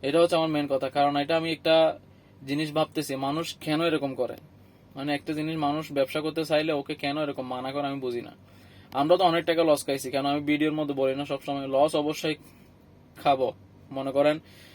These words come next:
কোনো ব্যবসার মধ্যে লস নাই যে সেটা কোনো ব্যবসা নাই, অবশ্যই প্রত্যেকটা ব্যবসার মধ্যে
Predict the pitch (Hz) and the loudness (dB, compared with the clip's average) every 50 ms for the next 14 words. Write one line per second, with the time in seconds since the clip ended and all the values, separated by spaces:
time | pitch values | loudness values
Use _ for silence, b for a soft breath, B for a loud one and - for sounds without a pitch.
0 | B B B B B B - 143 156 180 180 170 156 - 180 170 175 175 170 175 | B B B B B B 0 2 4 8 6 6 6 6 0 2 2 4 4 4
1 | 156 151 156 156 - 165 165 165 165 156 165 160 156 156 156 156 156 - - - | 6 6 4 4 2 -2 0 0 0 0 0 2 4 4 4 2 0 -6 -16 -20
2 | - - - - - - - - - - - - - - 143 139 143 151 147 139 | -20 -20 -20 -20 -20 -20 -20 -20 -20 -20 -20 -18 -8 -4 -2 0 0 2 0 0
3 | 127 - 151 135 127 117 - - - - B B B B B B B - 131 131 | 0 0 -4 -4 -4 -6 -12 -16 -20 -20 B B B B B B B -2 0 0
4 | 147 160 156 180 170 165 156 - 151 147 - 160 156 151 - 165 151 156 151 143 | 0 0 0 -2 -2 -2 -4 -6 -6 -4 -2 0 -2 0 -2 -2 -4 -4 -4 -2
5 | 151 151 | -2 -2